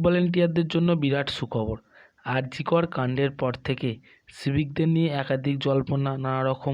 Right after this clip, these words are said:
অভিযোগ ইত্যাদি উঠছিল। সম্প্রতি রাজ্যের সিভিক ভলেন্টিয়ারদের জন্য নয়া সুখবর দিল রাজ্য সরকার। রাজ্যের সিভিক ভলেন্টিয়ারদের জন্য বিশেষ প্রশিক্ষণের প্রস্তাব নবান্নর তরফে,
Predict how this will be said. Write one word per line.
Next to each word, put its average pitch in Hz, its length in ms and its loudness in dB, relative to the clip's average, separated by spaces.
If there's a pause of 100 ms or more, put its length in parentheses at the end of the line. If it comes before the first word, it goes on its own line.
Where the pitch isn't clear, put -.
অভিযোগ 135 400 0
ইত্যাদি 131 340 -4
উঠছিল। 127 380 -4 (600)
সম্প্রতি 143 580 0 (680)
রাজ্যের 127 420 0
সিভিক 156 360 0
ভলেন্টিয়ারদের 160 640 2
জন্য 160 340 2
নয়া 135 260 2
সুখবর 139 440 0
দিল 147 260 0
রাজ্য 123 300 0
সরকার। 110 340 -4 (1000)
রাজ্যের 127 340 0
সিভিক 160 340 0
ভলেন্টিয়ারদের 160 600 2
জন্য 160 280 2
বিশেষ 139 360 -2
প্রশিক্ষণের 156 600 2
প্রস্তাব 139 380 0
নবান্নর 123 520 0
তরফে, 117 320 -2